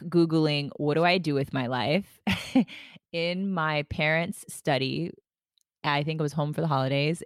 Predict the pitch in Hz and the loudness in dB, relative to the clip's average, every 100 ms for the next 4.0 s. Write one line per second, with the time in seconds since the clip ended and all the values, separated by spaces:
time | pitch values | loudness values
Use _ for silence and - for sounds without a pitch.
0 | - 143 143 143 143 - - - _ _ | -4 -2 -2 -4 -6 -12 -20 -20 _ _
1 | _ - - - 160 160 147 175 160 170 | _ -6 -4 0 2 2 0 -2 -2 0
2 | 165 151 - - 196 180 160 165 139 131 | 0 -2 -6 0 2 2 2 2 0 -2
3 | 143 - - 147 - - - 165 - | -10 -8 -10 -10 -14 -16 -6 -6 -6